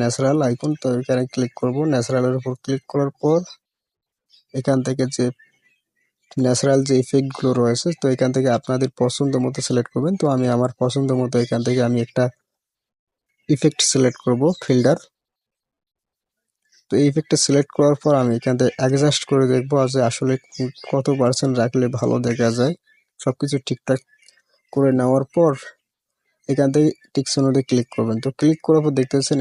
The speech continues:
একটি লেয়ার কিন্তু অ্যাড হয়ে গেল। এই যে দেখেন একটি লেয়ার অ্যাড হয়ে গেল। And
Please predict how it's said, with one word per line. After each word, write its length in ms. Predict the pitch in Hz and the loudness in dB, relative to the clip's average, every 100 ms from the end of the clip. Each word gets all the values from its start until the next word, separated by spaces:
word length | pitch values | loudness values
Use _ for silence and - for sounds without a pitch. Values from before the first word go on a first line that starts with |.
| 107 | 0
একটি 200 | - - 139 | -2 -2 2
লেয়ার 180 | 131 131 | 2 0
কিন্তু 240 | 135 131 151 185 - _ _ _ _ _ _ _ _ _ _ _ - | -2 0 0 0 -8 _ _ _ _ _ _ _ _ _ _ _ -6
অ্যাড 160 | 135 135 | -4 0
হয়ে 160 | 131 123 | 0 2
গেল। 140 | 120 113 113 _ _ _ _ _ _ _ - | 0 -2 -4 _ _ _ _ _ _ _ -8
এই 60 | 131 | -4
যে 60 | 123 | -2
দেখেন 200 | 123 135 135 | -2 -2 -4
একটি 120 | 127 131 | -4 -2
লেয়ার 180 | 131 117 | 0 -2
অ্যাড 120 | 123 - | -2 -2
হয়ে 140 | 131 127 | -2 0
গেল। 120 | 139 220 _ - - _ _ _ - | -2 -2 _ -20 -20 _ _ _ -6
And 340 | 127 123 123 | -2 -2 -2